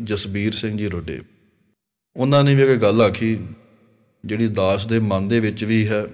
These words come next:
ਹੋਰ ਵੀ ਜਿਹੜੇ ਸੁਹਿਰਦ ਸਿੱਖ ਨੇ ਭਾਵੇਂ ਬੋਲਣ ਤੋਂ ਡਰਦੇ ਨੇ ਪਰ ਇਹ ਗੱਲ ਸਹੀ ਹੈ, ਇਹਨੂੰ ਮੰਨਣਾ ਪਵੇਗਾ। ਉਹਨਾਂ ਆਖਿਆ ਵੀ ਜੇ ਅੰਮ੍ਰਿਤਪਾਲ ਸਿੰਘ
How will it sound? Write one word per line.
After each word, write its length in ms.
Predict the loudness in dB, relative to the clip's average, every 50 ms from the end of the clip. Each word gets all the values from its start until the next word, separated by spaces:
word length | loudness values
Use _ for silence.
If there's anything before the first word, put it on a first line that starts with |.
| -16 -20 _ _ _ _ _ _ _ _ _ _ _ -2
ਹੋਰ 200 | 2 4 4 4
ਵੀ 80 | 4 2
ਜਿਹੜੇ 200 | 2 2 2 2
ਸੁਹਿਰਦ 460 | 0 0 -4 -2 -2 -2 -2 -2 -2 -2
ਸਿੱਖ 280 | -2 -2 -4 -4 -4
ਨੇ 220 | -2 -2 -2 -4 -4 -8 -14 _ _ _ _ _ _ _ _ _ _ _ _ _ _ _ _ _ _ _ -4
ਭਾਵੇਂ 260 | -2 0 2 2 2
ਬੋਲਣ 360 | 4 4 4 4 6 4 4 2
ਤੋਂ 120 | 2 2
ਡਰਦੇ 440 | 2 4 2 2 4 4 4 4 6
ਨੇ 200 | 6 4 4 2 2
ਪਰ 180 | 2 2 2 2
ਇਹ 100 | 2 2
ਗੱਲ 200 | 2 2 2 2
ਸਹੀ 300 | 0 0 0 2 2 4
ਹੈ, 120 | 4 4 2
ਇਹਨੂੰ 160 | 2 2 0
ਮੰਨਣਾ 280 | 0 0 0 0 0 0
ਪਵੇਗਾ। 460 | -2 -2 -2 -4 -4 -6 -8 -10 -12 -14 -20 _ _ _ _ _ _ _ _ _ _ _ _ _ _ _ _ _ _ _ _ _ -10
ਉਹਨਾਂ 280 | -4 -2 2 4 4 4
ਆਖਿਆ 220 | 6 4 4 2
ਵੀ 120 | 2 2 0
ਜੇ 260 | 0 2 4 6 6 6
ਅੰਮ੍ਰਿਤਪਾਲ 640 | 6 6 4 2 2 0 -4 0 2 2 4 2 2
ਸਿੰਘ 280 | 0 -2 -2 0 0